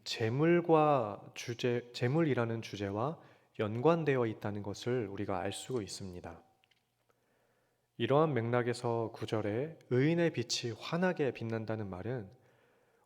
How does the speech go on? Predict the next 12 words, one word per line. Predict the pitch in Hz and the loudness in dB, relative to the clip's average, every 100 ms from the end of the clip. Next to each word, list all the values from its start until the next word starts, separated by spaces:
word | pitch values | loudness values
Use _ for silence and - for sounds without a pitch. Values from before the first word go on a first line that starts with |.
| - | -2
올바른 | 117 120 139 156 160 | 4 6 8 8 6
삶을 | 151 151 147 147 147 | 4 4 4 4 4
살아가는 | 147 156 147 135 131 | 4 4 4 2 -2
사람의 | 135 127 127 120 120 120 | -2 -2 -2 -2 -4 -4
인생이 | 113 104 117 107 110 151 175 - _ _ _ | -6 -6 -6 -4 -4 -6 -8 -20 _ _ _
만족되고 | - 104 117 131 123 - 95 - 95 _ _ _ | -4 -2 0 -2 -4 -6 -8 -10 -20 _ _ _
그 | - | -8
만족이 | 104 98 107 110 107 | -4 -4 -4 -6 -6
지속되고 | - 120 131 - 107 127 156 170 | -4 -4 -6 -6 -4 -2 -2 -6
더해져 | - 110 143 170 165 | -2 2 2 2 2
간다는 | 123 104 107 107 | 2 -2 -2 -4
의미입니다. | 101 104 113 90 87 82 | -4 -4 -4 -6 -12 -14